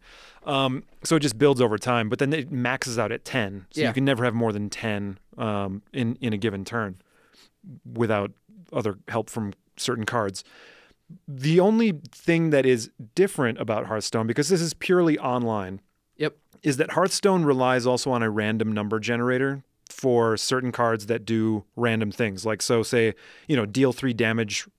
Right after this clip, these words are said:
Speaker 1: r-, to random targets or whatever.
Speaker 2: Yeah, yeah.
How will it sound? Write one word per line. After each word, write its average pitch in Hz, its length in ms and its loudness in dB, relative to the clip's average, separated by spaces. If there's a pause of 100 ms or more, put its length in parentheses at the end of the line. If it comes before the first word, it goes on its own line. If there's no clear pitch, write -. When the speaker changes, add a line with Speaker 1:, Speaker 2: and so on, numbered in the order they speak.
(120)
Speaker 1:
r-, 110 120 -10 (1000)
to 151 140 0
random 117 480 2
targets 107 580 -6 (100)
or 127 120 0
whatever. 113 240 2
Speaker 2:
Yeah, 113 300 0 (200)
yeah. 123 120 -10